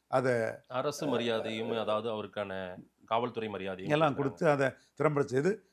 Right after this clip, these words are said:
Speaker 1: ஆ, சுகாதாரத்துறை அமைச்சர், லோக்கல் லீடர் மா சுப்பிரமணியம் அதுல உள்ள ஏற்பாடுகள் என்னங்கிறத பார்த்து நம்ம அந்த போட்டோக்கள்லாம் பார்க்கிறோம்.
Speaker 2: ஆமா.
Speaker 1: அவங்களே நின்னு அந்த எல்லாமே சரிவர ஏற்பாடுகள்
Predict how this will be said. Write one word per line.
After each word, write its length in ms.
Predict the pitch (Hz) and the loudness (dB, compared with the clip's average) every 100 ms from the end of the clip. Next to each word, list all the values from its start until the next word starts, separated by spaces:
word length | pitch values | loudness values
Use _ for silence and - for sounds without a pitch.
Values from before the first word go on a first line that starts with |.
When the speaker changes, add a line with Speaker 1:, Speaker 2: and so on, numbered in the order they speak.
| _ | _
Speaker 1:
ஆ, 320 | 147 135 135 - 139 | 2 4 4 0 2
சுகாதாரத்துறை 640 | 151 160 147 - 127 127 | 8 10 8 6 4 2
அமைச்சர், 560 | - 120 123 - 113 - _ - | 0 -4 -4 0 -2 -2 _ -2
லோக்கல் 260 | 135 151 151 | 0 2 4
லீடர் 240 | 135 117 | 4 2
மா 140 | 123 143 | 4 2
சுப்பிரமணியம் 600 | 143 120 135 117 135 180 _ | 2 -4 -2 0 -2 -4 _
அதுல 200 | - 147 | 2 6
உள்ள 160 | 139 131 | 6 6
ஏற்பாடுகள் 460 | 147 147 143 131 | 6 4 2 4
என்னங்கிறத 640 | 127 120 127 117 113 135 - _ _ | 2 2 0 -2 -2 -2 -4 _ _
பார்த்து 220 | 143 147 | 4 4
நம்ம 180 | 143 135 | 4 2
அந்த 60 | 127 | 2
போட்டோக்கள்லாம் 500 | 123 139 123 127 131 | 2 2 2 2 2
பார்க்கிறோம். 440 | 107 107 104 98 | 2 2 2 2
Speaker 2:
ஆமா. 240 | 90 - - | -4 -2 2
Speaker 1:
அவங்களே 320 | 151 156 165 | 4 6 4
நின்னு 240 | 151 151 | 4 2
அந்த 300 | 165 143 131 - _ | 2 2 -2 -6 _
எல்லாமே 320 | 139 151 151 | 6 8 8
சரிவர 400 | - 143 147 139 | 4 4 4 4
ஏற்பாடுகள் 540 | 135 135 135 127 120 | 2 0 -2 -2 -4